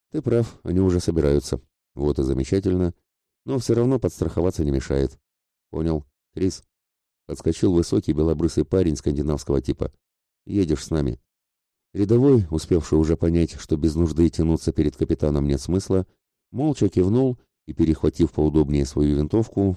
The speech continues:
полез на заднее сиденье. Лисицын дождался, когда он захлопнет дверь, спросил: «Ну что, готовы?» и, не дожидаясь ответа, нажал на педаль.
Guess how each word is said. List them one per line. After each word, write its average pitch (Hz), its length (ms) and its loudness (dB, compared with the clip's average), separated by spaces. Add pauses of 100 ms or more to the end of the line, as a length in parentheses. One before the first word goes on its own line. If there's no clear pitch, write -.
полез 85 320 -2
на 71 80 -2
заднее 67 320 0
сиденье. 60 480 -4 (640)
Лисицын 101 480 0
дождался, 80 480 0
когда 73 260 -2
он 73 100 2
захлопнет 71 520 -2
дверь, 90 320 0 (160)
спросил: 80 680 -2
«Ну 90 100 -6
что, 78 200 -4
готовы?» 104 480 0 (340)
и, 147 100 -6
не 120 80 2
дожидаясь 71 480 2
ответа, 120 380 0
нажал 76 320 0
на 67 80 -2
педаль. 60 340 -4